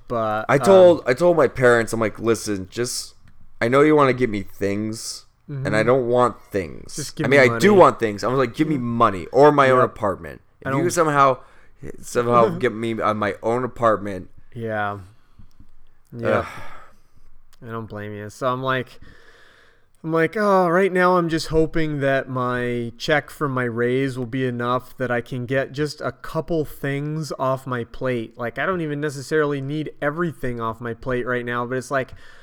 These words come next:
Speaker 1: I got a dentist appointment on Tuesday that I'm gonna have to pay for. Plus, I know that I'm gonna have to have another dentist appointment 'cause I've got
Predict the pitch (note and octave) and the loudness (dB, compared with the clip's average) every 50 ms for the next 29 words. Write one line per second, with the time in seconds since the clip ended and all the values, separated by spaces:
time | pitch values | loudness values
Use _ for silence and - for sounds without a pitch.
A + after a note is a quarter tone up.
0 | - - - - - - _ - - - C3 C3+ D3+ C#3 C3 A#2 G#2+ G2+ - C#3 | -20 -20 -20 -20 -20 -20 _ -18 -12 -10 -10 -8 -6 -6 -8 -8 -8 -6 -4 -2
1 | C#3+ E3+ G3 F#3+ F#3 - - F3 - - - F3+ F3+ F3 F3+ F3+ F3 E3+ E3+ D3+ | -2 -2 -2 -4 -4 -4 -8 -4 2 2 2 2 0 -2 -4 -4 -4 -4 -4 -4
2 | D3+ D3+ D3+ D3 C3+ C3 - - - F#3 F3+ F3+ E3+ D#3 D3 D#3 D#3 D#3 D#3+ D#3 | -4 -4 -4 -4 -6 -10 -8 -4 -2 -2 -2 -2 -2 -4 -2 -2 0 0 0 0
3 | D#3 D3+ D3+ D3 D3 C#3+ D3 D3 D3 C#3 C#3+ D3+ C#3 - D3+ B2+ - D3 D3 C#3+ | -2 -2 -4 -4 -4 -6 -6 -6 -6 -6 -6 -8 -8 -10 -12 -10 -8 -4 -4 -4
4 | C#3 C3 - D3+ C#3 C3+ C3+ C#3 C#3 C3+ - - D#3+ D#3+ D#3 - D3+ C#3+ C3+ C3 | -4 -4 -6 -6 -4 -2 -2 -2 -4 -4 -4 -2 -2 0 0 0 -2 -2 -2 -2
5 | B2+ C3+ D3 D3+ D#3+ E3 D3+ D#3 D3+ C#3+ C#3 C#3+ C#3 D3 C#3 C3+ D3 D3 - - | -2 0 0 0 0 0 0 0 0 0 -2 -2 -4 -6 -4 -4 -6 -6 -6 -4
6 | C#3 C3+ B2 B2 A#2+ B2 C3+ D3 D#3+ D3+ C#3 C3+ C#3+ C3+ C3+ B2+ - B2+ - - | -4 -4 -4 -4 -6 -4 -4 -2 -2 -2 -2 -2 -2 -4 -4 -6 -8 -10 -6 -4
7 | C3+ C3+ C3 C3 D3 C#3+ C3 - C#3 B2 B2+ B2 A#2+ A2+ A2 C#3+ C3+ C3+ - - | -4 -4 -4 -4 -8 -8 -8 -8 -6 -4 -2 -4 -4 -4 -2 -2 0 0 0 -2